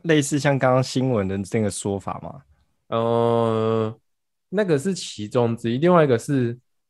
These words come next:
Speaker 2: 我看了一个纪录片，然后是说吃海鲜对，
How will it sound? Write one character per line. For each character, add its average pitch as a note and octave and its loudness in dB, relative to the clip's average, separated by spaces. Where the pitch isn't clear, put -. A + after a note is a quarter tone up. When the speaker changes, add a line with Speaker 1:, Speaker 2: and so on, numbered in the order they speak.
Speaker 2:
我 A2 -8
看 E3+ 0
了 A#2 4
一 A#2 -2
个 A2+ 0
纪 C3+ -2
录 A#2+ -2
片， - -6
然 G2+ -8
后 A#2+ 0
是 C3 -6
说 A2+ 0
吃 F#3 -4
海 F2+ -10
鲜 E3 0
对， C#3 2